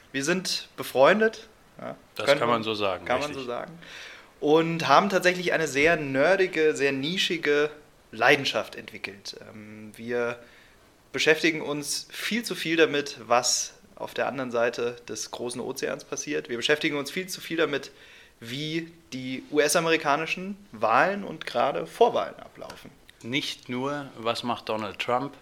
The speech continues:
Speaker 2: sondern es ist wirklich auch spezifisch momentan auf die Vorwahlen bezogen. Und ja, jetzt haben wir mal gedacht, dass unsere täglichen Gespräche, die teilweise in die Stunden gehen,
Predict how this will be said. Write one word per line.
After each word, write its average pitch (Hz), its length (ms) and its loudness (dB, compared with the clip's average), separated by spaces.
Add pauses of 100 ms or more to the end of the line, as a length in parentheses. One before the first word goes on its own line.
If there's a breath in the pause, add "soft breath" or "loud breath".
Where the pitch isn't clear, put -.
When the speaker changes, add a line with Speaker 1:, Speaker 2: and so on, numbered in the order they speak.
(140)
Speaker 2:
sondern 110 320 -4
es 107 120 -10
ist 107 140 -10
wirklich 113 280 -8
auch 110 240 -6 (240)
spezifisch 123 800 -6
momentan 117 420 -6
auf 117 260 -2
die 123 120 -6
Vorwahlen 120 680 -2
bezogen. 127 680 -4 (180)
Und 110 880 -6 (380)
ja, 110 380 -2
jetzt - 140 -10
haben 117 140 -6
wir 117 100 -4
mal 123 140 -2
gedacht, 120 280 -2
dass 113 100 -10
unsere 113 320 -6
täglichen 120 440 -6
Gespräche, 120 560 -4
die 117 140 -10
teilweise 113 580 -6
in 110 120 -10
die 104 160 -10
Stunden 135 520 -8
gehen, 104 340 -8